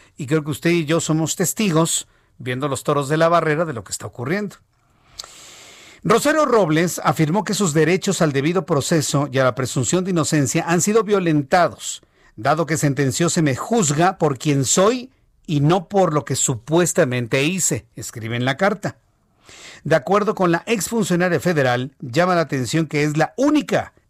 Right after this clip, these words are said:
en tal condición, pues a otros ex servidores públicos acusados de delitos más graves se les han respetado sus derechos, en tanto que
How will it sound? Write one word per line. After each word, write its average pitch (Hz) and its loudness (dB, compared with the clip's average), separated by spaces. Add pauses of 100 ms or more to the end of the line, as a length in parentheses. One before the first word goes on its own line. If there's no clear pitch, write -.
en 143 0
tal 151 0
condición, 175 0 (600)
pues 139 0
a 127 4
otros 170 0
ex 196 0
servidores 165 0
públicos 147 -2
acusados 135 0
de 127 0
delitos 131 -2
más 175 2
graves 160 0
se - -4
les 120 -8
han 147 0
respetado 143 -2
sus 185 -2
derechos, 143 -2
en 151 2
tanto 165 -2
que 139 -2